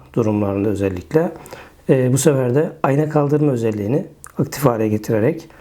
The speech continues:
daha keskin fotoğraflarımızın oluşmasını sağlamayı hedefleriz. Nikon fotoğraf makinelerimizde modele göre bazı farklılıklar olmakla beraber, e, deklanşör modlarımız stabil konular için S,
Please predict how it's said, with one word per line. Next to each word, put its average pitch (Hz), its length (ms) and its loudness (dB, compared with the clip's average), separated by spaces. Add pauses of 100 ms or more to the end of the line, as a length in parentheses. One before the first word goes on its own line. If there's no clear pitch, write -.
(300)
daha 151 400 2 (500)
keskin 156 420 2
fotoğraflarımızın 120 1000 0
oluşmasını 123 560 0
sağlamayı 95 460 -4
hedefleriz. - 680 -4 (1200)
Nikon 165 280 4
fotoğraf 151 440 2
makinelerimizde 104 800 -2 (600)
modele 180 300 4
göre 165 220 2
bazı 147 240 0
farklılıklar 127 520 -2
olmakla 120 460 -2
beraber, 95 500 -4 (760)
e, 147 60 6
deklanşör 147 800 2
modlarımız 110 760 -2 (520)
stabil 156 640 0
konular 131 380 2
için 113 300 -2
S, 107 480 -2